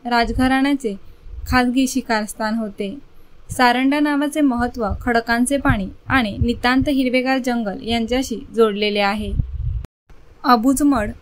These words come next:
छत्तीसगड. अबुझमड डोंगराळ वनक्षेत्रात गोंड, मुरिया, मारिया इत्यादीसह अनेक आदिवासी जमातींचे निवासस्थान आहे. दोन हजार नऊ मध्ये सरकारने या जंगलातील प्रवेशबंदी उठवली. तेव्हापासून जंगल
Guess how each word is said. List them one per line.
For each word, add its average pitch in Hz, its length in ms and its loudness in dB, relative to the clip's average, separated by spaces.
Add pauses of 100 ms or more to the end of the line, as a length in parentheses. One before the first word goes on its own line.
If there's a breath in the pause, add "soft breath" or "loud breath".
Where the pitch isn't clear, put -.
(100)
छत्तीसगड. 214 680 -2 (680)
अबुझमड 247 540 2 (260)
डोंगराळ 247 580 2 (180)
वनक्षेत्रात 247 840 0 (100)
गोंड, 220 320 2 (640)
मुरिया, 247 420 2 (180)
मारिया 226 480 2 (100)
इत्यादीसह 262 640 0 (160)
अनेक 294 260 2
आदिवासी 247 580 0
जमातींचे 254 600 0
निवासस्थान 208 560 -4
आहे. 202 200 -6 (580 soft breath)
दोन 285 160 6
हजार 320 200 2
नऊ 269 240 0
मध्ये 254 280 0
सरकारने 247 580 0 (100)
या 247 140 4
जंगलातील 220 560 0 (360)
प्रवेशबंदी 233 600 2
उठवली. 202 460 -2 (180)
तेव्हापासून 277 680 2
जंगल 220 340 -4